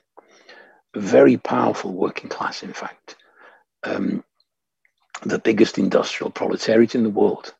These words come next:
in fact, something like two hundred million, um, uh,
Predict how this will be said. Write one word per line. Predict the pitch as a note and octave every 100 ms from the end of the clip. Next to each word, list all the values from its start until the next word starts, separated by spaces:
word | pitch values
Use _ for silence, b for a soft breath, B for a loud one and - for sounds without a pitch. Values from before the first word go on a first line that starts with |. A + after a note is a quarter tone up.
| _
in | - -
fact, | - -
something | - - G#2+
like | G#2 -
two | A2
hundred | G#2 F#2 F#2
million, | A2 G2+ - _ B B B B B B _ -
um, | - G2+ - F#2+ - _ -
uh, | -